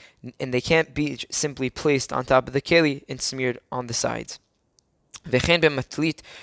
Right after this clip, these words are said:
שלבגד שקשרה על פי הכלי. So too a patch of clothing that was tied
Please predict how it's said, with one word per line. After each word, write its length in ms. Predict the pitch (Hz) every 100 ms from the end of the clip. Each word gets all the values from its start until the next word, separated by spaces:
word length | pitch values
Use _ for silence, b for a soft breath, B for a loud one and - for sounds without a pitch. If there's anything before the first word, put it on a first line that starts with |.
| B
שלבגד 640 | - 120 117 123 147 131
שקשרה 640 | - 135 - - 123 131 143
על 100 | 131 -
פי 120 | 123
הכלי. 340 | - 131 113
So 220 | 107 151 156
too 180 | 147
a 40 | 123
patch 300 | 135 135 131
of 140 | 117
clothing 460 | - 160 151 113 117 B B B -
that 140 | 127
was 260 | 123 117 - _
tied 560 | - - 156 123 117